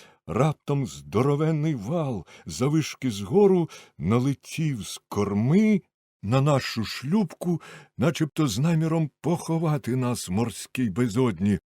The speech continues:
Умить перекинув він нашу шлюпку, ми не встигли крикнути «Боже!»,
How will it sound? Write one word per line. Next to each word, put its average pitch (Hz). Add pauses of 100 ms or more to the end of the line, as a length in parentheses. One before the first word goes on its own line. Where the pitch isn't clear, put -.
Умить 160
перекинув 143
він 131
нашу 135
шлюпку, 165 (260)
ми 131
не 165
встигли 170
крикнути 170
«Боже!», 165